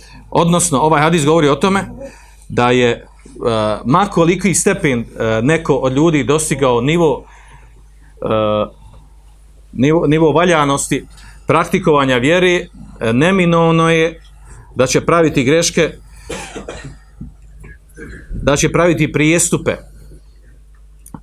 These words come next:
pa makar bio od učenih, pa makar bio od, od, e, predvodnika, predstavnika najboljih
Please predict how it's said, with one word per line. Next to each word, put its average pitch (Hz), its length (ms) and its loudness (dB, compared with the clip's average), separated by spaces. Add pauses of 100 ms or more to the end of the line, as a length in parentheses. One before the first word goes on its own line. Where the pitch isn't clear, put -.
(380)
pa 131 100 2
makar 180 280 2
bio 175 160 2
od 143 80 2
učenih, 175 500 0
pa 151 100 2
makar 160 280 0
bio 156 260 2
od, 147 340 -2 (680)
od, 135 280 0
e, 131 280 2 (1300)
predvodnika, 160 760 0
predstavnika 151 760 0
najboljih 147 580 0